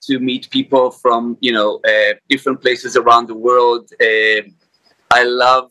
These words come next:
um, nature. I love to scuba dive, um, hiking, um, um, reading a good book, having an amazing cooking.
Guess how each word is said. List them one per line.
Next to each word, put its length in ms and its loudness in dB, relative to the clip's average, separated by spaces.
um, 640 -2
nature. 680 0
I 80 2
love 220 2
to 100 -12
scuba 400 -2
dive, 500 2
um, 800 -2
hiking, 920 -4
um, 800 -2
um, 420 0
reading 280 0
a 60 -2
good 300 -2
book, 300 2
having 400 0
an 60 -4
amazing 640 -2
cooking. 560 -2